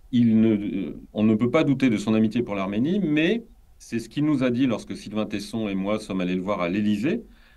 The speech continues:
On a eu un entretien d'une heure avec lui pour lui demander, c'était au moment du blocus, euh, du corridor de Latchine, pour lui dire, « Monsieur le Président, il faut que vous fassiez quelque chose pour les Arméniens d'Artsakh, ils sont en train de mourir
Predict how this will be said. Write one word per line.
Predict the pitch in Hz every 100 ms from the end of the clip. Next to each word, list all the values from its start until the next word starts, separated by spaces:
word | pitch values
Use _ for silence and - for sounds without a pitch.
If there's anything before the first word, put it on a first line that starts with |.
| _ -
On | 90 90
a | 104
eu |
un | 107
entretien | 101 101 104 127
d'une | 110 113 131
heure | 143
avec | 110 - 113
lui | 147 214
pour | - 101
lui | 95
demander, | 95 104 127
c'était | 123 104 95
au |
moment | 101 117
du | 113 95
blocus, | 104 131 127 135 123 110
euh, | 90 92
du | 92 90
corridor | 101 98 101 95
de |
Latchine, | 90 92 - 196 220 185
pour | 101
lui | 95
dire, « | 113 120
Monsieur | 104 117
le |
Président, | 104 107 98 127 151
il | 110
faut | - 156
que | 151
vous | 110 101
fassiez | 110 95 -
quelque | 104 101
chose | 95 123 139 123
pour | - 101
les | 98
Arméniens | 98 98 98 98
d'Artsakh, | 90 - 123 131 143
ils | 123
sont | 101
en |
train | -
de | 104
mourir | 101 113 113